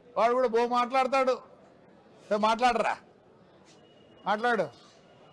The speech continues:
ఏమనుకుంటున్నారు లే? నాకు యా పైసా వద్దురా లే. దేవుడు ఇచ్చినాడురా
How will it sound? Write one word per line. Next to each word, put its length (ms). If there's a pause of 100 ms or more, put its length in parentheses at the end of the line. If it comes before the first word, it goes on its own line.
(1900)
ఏమనుకుంటున్నారు 720
లే? 100 (2000)
నాకు 220
యా 100
పైసా 360
వద్దురా 340
లే. 100 (2250)
దేవుడు 280
ఇచ్చినాడురా 420